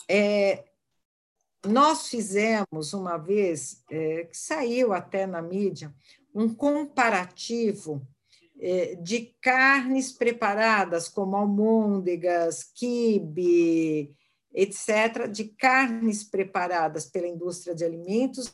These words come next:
e doméstica. Faz esse exercício,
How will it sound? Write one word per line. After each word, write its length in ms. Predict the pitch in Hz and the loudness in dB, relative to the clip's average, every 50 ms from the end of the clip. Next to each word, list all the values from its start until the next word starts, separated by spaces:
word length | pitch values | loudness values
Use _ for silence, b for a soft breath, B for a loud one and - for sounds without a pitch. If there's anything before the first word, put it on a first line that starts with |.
| - | -8
e 100 | 226 240 | -8 -4
doméstica. 880 | 208 226 240 240 226 220 185 160 151 139 135 - - - - _ - - b b b b b b _ - | 0 0 2 2 4 2 2 2 0 -2 -4 -8 -12 -14 -18 _ -20 -20 b b b b b b _ -2
Faz 300 | - 359 403 466 453 - | 2 4 4 4 4 2
esse 240 | 370 339 - - 269 | 2 0 2 4 4
exercício, 1040 | 247 226 196 214 202 190 - - - 180 151 143 131 139 - - - - 131 127 | 4 4 4 0 -2 -2 -4 -6 -4 -2 -2 -2 -4 -8 -12 -14 -14 -14 -14 -14